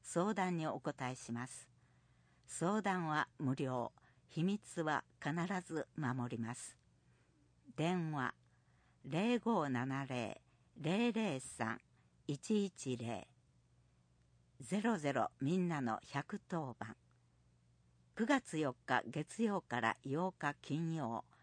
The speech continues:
八時三十分から十九時。九月九日土曜、十日日曜、十時から十七時。問い合わせ、大阪法務局人権擁護部。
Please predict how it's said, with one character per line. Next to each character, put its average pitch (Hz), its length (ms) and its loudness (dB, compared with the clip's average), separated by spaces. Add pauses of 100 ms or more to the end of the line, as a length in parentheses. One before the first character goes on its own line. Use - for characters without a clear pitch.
(240)
八 226 320 -2
時 208 100 -2
三 185 300 0
十 180 120 -2
分 131 300 -4
か 101 140 -2
ら 117 160 2 (180)
十 175 340 0
九 120 120 -8
時。 - 220 -10 (640)
九 247 120 4
月 247 300 0
九 135 140 -4 (120)
日 127 400 0 (180)
土 139 160 0
曜、 160 380 0 (480)
十 185 240 0 (120)
日 143 220 2 (220)
日 147 420 -2
曜、 127 280 -2 (420)
十 208 300 2
時 135 140 -4
か 117 180 -4
ら 117 180 2 (200)
十 170 300 0
七 143 360 -2
時。 - 200 -14 (920)
問 226 220 4
い 226 80 4
合 185 100 2
わ 175 160 2
せ、 - 320 -2 (460)
大 180 160 4
阪 190 340 0
法 180 200 2
務 175 160 0
局 131 420 -6 (160)
人 196 320 2
権 196 300 2
擁 160 240 2
護 131 180 -4
部。 - 180 -12